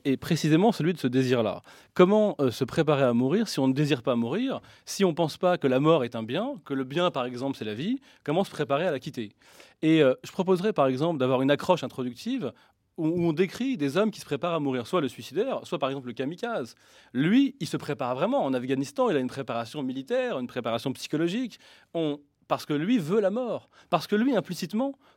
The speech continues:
pense la mort comme un bien, soit un bien, euh, pour faire passer un message anti-, anti-occidental, soit un bien pour apporter de l'argent à sa famille, soit un bien pour retrouver, euh, soixante-dix vierges au paradis.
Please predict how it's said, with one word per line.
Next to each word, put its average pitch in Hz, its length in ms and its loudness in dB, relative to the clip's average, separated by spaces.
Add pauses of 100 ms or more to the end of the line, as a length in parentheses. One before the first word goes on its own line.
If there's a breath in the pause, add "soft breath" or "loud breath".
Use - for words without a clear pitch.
pense 262 260 8
la 143 80 4
mort 165 240 2
comme 135 140 0
un 123 80 -4
bien, 123 320 2 (340 soft breath)
soit 185 300 4
un 143 80 4
bien, 147 420 0
euh, 113 60 -8 (320 loud breath)
pour 113 80 -20
faire 127 140 -6
passer 135 220 -2
un 123 80 0
message 123 280 0
anti-, 120 220 -6 (260)
anti-occidental, 135 920 -4 (180 loud breath)
soit 180 240 0
un 147 80 2
bien 151 220 -2
pour 127 120 -4
apporter 123 260 -2
de 127 40 -4
l'argent 120 300 -2
à - 20 -4
sa 120 140 -6
famille, 233 340 0 (220 loud breath)
soit 170 240 0
un 151 80 2
bien 170 260 0
pour 139 180 -6
retrouver, 143 500 -2
euh, 123 100 -2
soixante-dix 127 400 -6
vierges 131 260 -2
au 117 60 -10
paradis. 170 420 -2